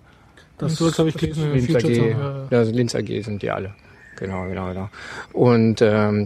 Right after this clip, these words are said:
Speaker 3: Kunstuni besuchen, das A E C, also das Ars Electronica Center, hab ich auch schon seit ein paar Jahren nicht gesehen.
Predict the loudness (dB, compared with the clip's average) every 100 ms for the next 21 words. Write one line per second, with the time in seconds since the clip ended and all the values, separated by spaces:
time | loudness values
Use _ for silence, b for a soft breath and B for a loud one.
0 | 0 2 4 2 2 4 4 4 2 2
1 | 4 2 2 2 2 0 2 2 2 0
2 | -2 -2 -2 -2 0 -2 0 0 2 -2
3 | 0 2 4 4 4 2 -2 -4 -4 0
4 | 2 2 -2 -2 0 2 0 0 2 4
5 | 2